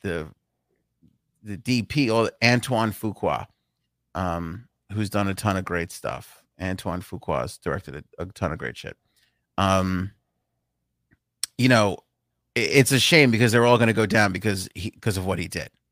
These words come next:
And he's like, "I would hate for that to happen," but it's the truth. Like, it, that's what's going to happen. Like, I don't think this is gonna have a big grand scale. And you know why I can tell that? 'Cause you know how it works, Frank, right?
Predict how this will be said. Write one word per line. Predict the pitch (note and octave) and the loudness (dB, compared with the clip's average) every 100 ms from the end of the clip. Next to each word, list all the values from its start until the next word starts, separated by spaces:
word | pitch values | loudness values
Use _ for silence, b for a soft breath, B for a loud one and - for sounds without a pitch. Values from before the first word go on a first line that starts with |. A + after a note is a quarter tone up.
| _ _ _ _ _ _ _ _ _ - | _ _ _ _ _ _ _ _ _ -2
And | A#2+ | 0
he's | G#2+ | 2
like, | A2+ | 4
"I | A2 | 4
would | G#2+ | 4
hate | G2+ A#2 | 2 0
for | - | -2
that | G2+ G2 | -4 -4
to | G2 | -2
happen," | G#2+ F#2+ - G2 | 0 -2 -4 -4
but | C3 | -2
it's | C#3 | -2
the | D#3+ | -4
truth. | C3+ G#3 - - - - | 0 0 -2 -10 -20 -10
Like, | G2 G2+ - - | -8 -8 -10 -8
it, | G#2 - | -6 -2
that's | G#2+ - | -2 -2
what's | B2 A2+ - | -4 -4 -4
going | A2+ A#2 | -2 -2
to | G2+ | 0
happen. | B2+ D3 - D#2 | -2 -4 -8 -12
Like, | F2 | -4
I | G#2+ | 0
don't | C3+ C#3+ | 0 -2
think | - D#3 C3+ | -4 -4 -4
this | G#2+ G2+ | -6 -8
is | F#2+ | -8
gonna | E2+ | -4
have | G2 F#2 | -4 -4
a | F#2+ | -4
big | G#2 F#2 | -6 -4
grand | F2+ G2 F#2 F2 E2 _ _ _ _ - | -2 -2 -2 -6 -12 _ _ _ _ -8
scale. | - C#3+ B2+ F2+ b b - | -6 -2 -2 -2 b b -2
And | D3 | 0
you | |
know | D#3 F#3 | 2 0
why | F3+ E3+ | 0 0
I | D#3+ | 0
can | D3+ B2+ | -2 -6
tell | B2 A2 A#2+ | -4 -6 -4
that? | C3 C3+ - - _ _ _ | -2 -2 -4 -12 _ _ _
'Cause | D3+ B2+ | -4 0
you | D#3+ | 0
know | F#3+ D#3+ | 2 2
how | C3 A2 | 2 0
it | D#2+ | -2
works, | F#2 - - | -8 -12 -16
Frank, | - - - | -16 -14 -8
right? | G2 A2 | -4 -4